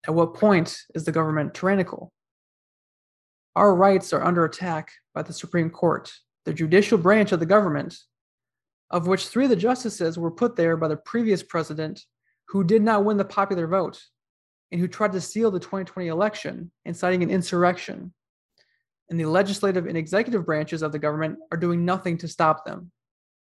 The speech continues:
So I'll let you ponder my question for a moment. But let's revisit this myth about the Second Amendment. There's a really good segment on the Majority Report with Sam Seder where they talk to historian and best-selling author Doctor Carol Anderson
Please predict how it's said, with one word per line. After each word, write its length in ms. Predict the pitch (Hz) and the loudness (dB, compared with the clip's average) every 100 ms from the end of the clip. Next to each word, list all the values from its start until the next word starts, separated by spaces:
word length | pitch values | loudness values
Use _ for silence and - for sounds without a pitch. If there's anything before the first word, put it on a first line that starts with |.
| _ _ _ _ _ _ _ _ | _ _ _ _ _ _ _ _
So 120 | 175 | -2
I'll 60 | |
let 160 | 190 196 | 0 0
you 80 | 180 | -4
ponder 300 | - 185 175 | -2 -2 -2
my 120 | 156 | -4
question 440 | 160 208 202 175 | -2 -2 -2 -4
for 160 | 170 - | -10 -8
a 60 | 165 | -8
moment. 400 | - - - - - _ _ _ _ | -8 -8 -10 -14 -20 _ _ _ _
But 60 | 190 | -2
let's 160 | 220 247 | -2 0
revisit 360 | 214 220 208 | 0 0 -2
this 200 | 175 170 | -4 -4
myth 240 | 175 190 185 | -2 -2 -4
about 180 | 170 | -6
the 80 | 165 | -6
Second 300 | 156 165 160 | -6 -6 -6
Amendment. 400 | 156 151 143 139 - _ _ _ _ _ _ _ | -4 -2 -4 -6 -12 _ _ _ _ _ _ _
There's 180 | 180 220 | 2 4
a 60 | 180 | 4
really 300 | 165 190 185 | 6 4 4
good 160 | 175 | 2
segment 400 | - 180 170 160 | 0 0 0 0
on 160 | 156 160 | -2 -2
the 80 | 151 | -4
Majority 340 | 151 175 170 | -2 0 0
Report 400 | 156 156 165 151 | -2 -2 -4 -4
with 140 | 156 | -6
Sam 260 | - 160 151 | -8 -6 -6
Seder 320 | - 170 160 | -2 0 0
where 100 | 151 | 0
they 100 | 151 | -2
talk 260 | 147 156 151 | -2 -4 -6
to 160 | - 151 | -8 -8
historian 520 | 160 - 165 165 156 | -6 -2 2 2 2
and 140 | 151 | 0
best-selling 460 | 156 156 - 156 156 | -2 -2 -2 -2 2
author 300 | 151 151 151 | 2 2 -2
Doctor 320 | 151 151 147 | -2 -4 -6
Carol 340 | - 180 175 | -4 2 2
Anderson 580 | 165 196 175 - 151 147 | 2 0 0 -2 -8 -8